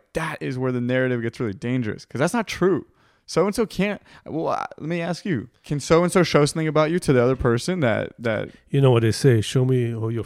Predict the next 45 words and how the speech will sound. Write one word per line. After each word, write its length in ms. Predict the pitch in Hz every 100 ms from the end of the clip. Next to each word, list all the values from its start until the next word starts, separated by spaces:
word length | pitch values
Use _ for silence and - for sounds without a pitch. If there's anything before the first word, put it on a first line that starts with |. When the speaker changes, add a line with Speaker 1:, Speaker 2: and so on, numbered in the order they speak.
| -
Speaker 2:
friends 280 | 113 117 110
and 60 |
I'll 120 | 101 113
tell 100 | 104
you 100 | 101
who 80 | 104
you 60 | 101 123
are." 120 | 104 -
So 160 | 117 104
there 340 | 101 113 113 151
is 80 | 147
something 320 | 110 101 90
there 220 | 98 95 - _ 107
about 500 | 107 113 110 107 - _ _
if 160 | 139 117 117
the, 100 | 135 147
if 100 | 135
you 60 |
get 160 | 131 127
along 220 | 117 123
with 120 | 113
certain 220 | - 113 104
people, 500 | 180 180 120 110 113
it's, 300 | 110 - 127
it 100 | -
tells 180 | 120 -
something 260 | 104 104 101
about 160 | 98 98
you. 280 | 127 113 - _ _ _ _ _ _
But 200 | 120 110
you 100 | 117
need 120 | 160 160
to 40 | 120
be 0 | -
comfortable 300 | 120 - 107
with 140 | 101 98
you. 160 | 143 - _ _ _ _ _ _
If 100 | 127
you're 160 | 160 175
comfortable 260 | 147 127 110
with 120 | 104
who 60 | 110
you 160 | 113 113
are, 240 | 135 120
and 380 | 113 110 117 113